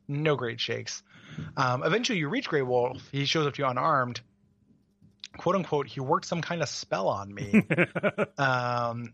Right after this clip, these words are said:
Speaker 1: which is, uh, you know, he says, "You are the, the greatest of the pale-faced warriors." <laughs> Um, and that, "But you will be, and he kind of monologues about how, you know, your quest will vengeance, for vengeance will take
Speaker 2: Yeah.
Speaker 1: everything from you," um, laying out the theme
Speaker 2: Yeah, you, you,
Speaker 1: of the
Speaker 2: you will
Speaker 1: game.
Speaker 2: come to the same place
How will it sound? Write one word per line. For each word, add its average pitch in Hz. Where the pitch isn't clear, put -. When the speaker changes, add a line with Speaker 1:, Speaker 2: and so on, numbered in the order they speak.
Speaker 1:
which 151
is, 131
uh, 120
you 123
know, 127
he 127
says, 123
"You 185
are 180
the, 147
the 131
greatest 147
of 139
the 123
pale-faced 156
warriors." 127
<laughs> 147
Um, 127
and 139
that, 139
"But 139
you 143
will 151
be, 139
and 143
he 151
kind 202
of 160
monologues 135
about 127
how, 127
you 123
know, 120
your 143
quest -
will 131
vengeance, 127
for 123
vengeance 156
will 120
take 120
Speaker 2:
Yeah. 131
Speaker 1:
everything 127
from 120
you," 117
um, 117
laying 202
out 156
the 127
theme 120
Speaker 2:
Yeah, 117
you, 107
you, 123
Speaker 1:
of 131
the 123
Speaker 2:
you 127
will 117
Speaker 1:
game. 107
Speaker 2:
come 120
to 120
the 110
same 107
place 101